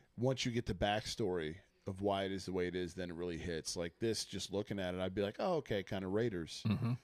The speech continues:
Speaker 1: But yeah, dude, I'm obsessed with these.
Speaker 2: And the fact that, so it's the Man in Black kit, but also when it was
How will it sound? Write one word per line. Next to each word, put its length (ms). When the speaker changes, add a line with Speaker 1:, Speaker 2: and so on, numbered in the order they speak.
Speaker 1:
But 280
yeah, 260
dude, 300
I'm 280
obsessed 560
with 100
these. 300
Speaker 2:
And 160
the 60
fact 340
that, 160
so 440
it's 340
the 300
Man 220
in 60
Black 480
kit, 340
but 140
also 640
when 300
it 120
was 160